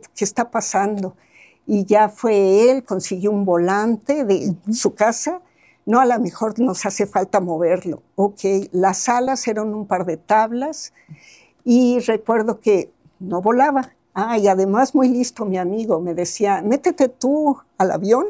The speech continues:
Speaker 1: o sea,
Speaker 2: Ujú.
Speaker 1: adentro de la pila de llantas, "y ya cuando te eleves", es, le digo, "¿y cómo le voy a hacer para bajar?" <laughs> Y me decía, "Ya cuando estés arriba vemos cómo le haces", ¿no?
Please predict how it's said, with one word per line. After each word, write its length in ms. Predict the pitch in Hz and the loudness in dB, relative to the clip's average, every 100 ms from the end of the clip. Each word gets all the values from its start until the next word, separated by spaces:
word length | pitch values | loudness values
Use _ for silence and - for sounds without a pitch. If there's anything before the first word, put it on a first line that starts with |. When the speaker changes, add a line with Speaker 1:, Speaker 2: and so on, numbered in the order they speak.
| - | -2
Speaker 1:
o 100 | 220 | -2
sea, 220 | 190 202 | 2 4
Speaker 2:
Ujú. 80 | 185 | 4
Speaker 1:
adentro 420 | 190 233 220 226 | 4 2 2 0
de 360 | 175 165 143 151 _ - - | 0 -2 -6 -10 _ -12 -2
la 200 | 196 185 | 0 0
pila 280 | 226 214 190 | 0 0 0
de 180 | 165 160 | -2 0
llantas, 640 | 185 196 196 302 - - _ _ _ _ _ - | 0 0 -2 -8 -8 -12 _ _ _ _ _ -2
"y 180 | 226 202 | 0 4
ya 160 | 294 | 2
cuando 300 | - 311 285 | 2 0 0
te 140 | 277 202 | 0 0
eleves", 580 | 196 254 269 294 - 214 | 4 4 4 0 0 -2
es, 340 | 185 170 - _ _ _ _ | -2 -4 -14 _ _ _ _
le 140 | 202 220 | 0 2
digo, 180 | 202 208 | 4 2
"¿y 80 | 208 _ _ | 0 _ _
cómo 240 | 240 226 | -2 0
le 80 | 233 | 0
voy 160 | 220 | 2
a 60 | 220 | 0
hacer 240 | - 226 | 0 -4
para 200 | - 202 | -2 -2
bajar?" 380 | 175 170 190 - - - | -2 -4 0 0 -2 -2
<laughs> 260 | 226 - | -2 0
Y 160 | 233 277 | 4 4
me 200 | 226 220 | 4 2
decía, 500 | 208 202 - 233 214 _ _ _ | 0 0 -2 -4 -4 _ _ _
"Ya 180 | 269 403 | 0 0
cuando 240 | 392 349 349 | 2 2 2
estés 300 | - 311 294 | 0 0 0
arriba 360 | 240 254 233 | 0 0 0
vemos 320 | 214 220 208 | 0 -4 -6
cómo 240 | - 190 175 | -8 -6 -2
le 160 | 165 | -2
haces", 420 | 120 - 190 - - | -2 -4 -8 -12 -8
¿no? 220 | 214 | -8